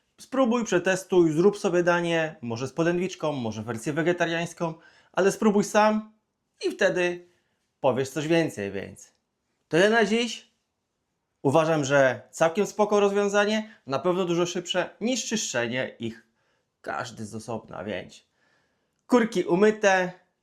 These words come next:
zaraz robimy sobie dalsze obiad niedzielny, a dzisiaj kurki z czymś tam. Cześć, czapka! A jeżeli jeszcze nie subskrybujesz mojego kanału, albo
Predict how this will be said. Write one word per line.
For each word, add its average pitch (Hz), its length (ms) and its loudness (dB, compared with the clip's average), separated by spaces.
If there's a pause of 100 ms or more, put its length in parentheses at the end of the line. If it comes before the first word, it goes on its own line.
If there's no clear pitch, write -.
zaraz 123 340 0
robimy 113 340 -6
sobie 110 280 -12
dalsze 110 500 -6 (720)
obiad 107 360 -2
niedzielny, 113 540 -4
a 104 60 -4
dzisiaj 98 340 -14
kurki 110 420 -14
z - 60 -16
czymś - 300 -20
tam. - 320 -20 (1200)
Cześć, 139 240 -6
czapka! - 480 -2 (640)
A 127 120 2
jeżeli 156 460 4
jeszcze - 480 2 (260)
nie 139 160 -8
subskrybujesz 220 720 0
mojego 110 220 -6
kanału, 127 580 -2 (220)
albo 147 640 2